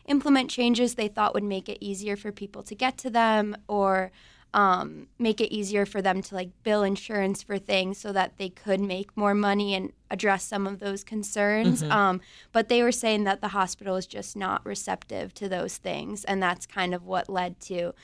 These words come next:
Speaker 1: them leaving in the end. So I think a lot would have to change for them to bring midwives back to
Speaker 2: Mm.
Speaker 1: how they were.
Speaker 2: So the decision's pretty firm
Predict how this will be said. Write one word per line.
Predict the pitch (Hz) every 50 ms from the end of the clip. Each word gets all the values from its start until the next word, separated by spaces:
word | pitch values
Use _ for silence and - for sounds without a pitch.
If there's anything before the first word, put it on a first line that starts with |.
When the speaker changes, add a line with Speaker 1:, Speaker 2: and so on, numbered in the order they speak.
| - - _ -
Speaker 1:
them | 202 190 185 180 180
leaving | 185 185 180 175 175 175 180
in | 180 175 180
the | 175 180 -
end. | - 180 180 175 175 175 180 -
So | - - 202 185 180 180 175
I | - 196 196
think | - 220 202 208 208
a |
lot | 190 175 175 170 - -
would | - 180
have | - 180 175 -
to | - 196
change | 175 - - 190 175 175 - - 202 -
for | - 190 180
them | 175 165 151 - 185
to | - 190 185 - - - _ - - _ _ _
bring | - 196 185 170 175 190
midwives | 101 196 196 190 170 - - 196 - -
back | - - - - - - - -
to | 165 165
Speaker 2:
Mm. | 180
Speaker 1:
how | 175 170
they | - - -
were. | - - - - - 214 214
Speaker 2:
So | 202 165
the | 151 147 147
decision's | 156 151 - 185 175 165 165 156 147 147 143 - - - - _
pretty | - - 202 170 135
firm | - - 156 180 208 196 143